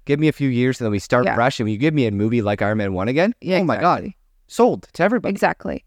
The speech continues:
Speaker 1: Hundred percent.
Speaker 2: Exactly. Um, you know what's another thing that I also thought of is I made the, I made the, um, the point in connection to, like, the arc of Wanda. But the, I think another really upsetting thing that also connects to what you just said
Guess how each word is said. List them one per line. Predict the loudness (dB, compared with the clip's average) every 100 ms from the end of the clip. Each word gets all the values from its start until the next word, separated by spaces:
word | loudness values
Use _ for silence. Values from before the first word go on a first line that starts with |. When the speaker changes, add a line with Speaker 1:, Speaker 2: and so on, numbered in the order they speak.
| -8
Speaker 1:
Hundred | -6
percent. | -4 -6
Speaker 2:
Exactly. | -8 -12 -16 _ _ _ 0
Um, | 2 2 0
you | 0
know | 2
what's | 2 2
another | 0 0
thing | 0 -2
that | 0
I |
also | -2 -4 -2
thought | 2 4
of | 2
is | -2 -2
I |
made | -2 -2
the, | 0 0 0
I | 0
made | -2 -2
the, | 0 0 -2 -6 _ -12 -2
um, | 0 2 0 -2 -6 -8
the | -6 -2 0
point | 0 0 0
in | -2 -2 -2 -4
connection | -6 -6 -6 -6
to, | -2 -2
like, | 0 0 -2 _ _ _ -4
the | 2
arc | 2 2 0
of | -2
Wanda. | 0 0 0 -2 -6 _ _ 2
But | 2 2 _ _ _ -2
the, | 0 0 -2 -2
I | 2
think | 2 4
another | 4 4 4 2
really | 2 2 0
upsetting | 0 -2 -2 0
thing | 2
that | 2
also | 2 0 -2
connects | -4 -2 -2 0
to | 0
what | 0
you | 2 0
just | 0 -2
said | 0 0 0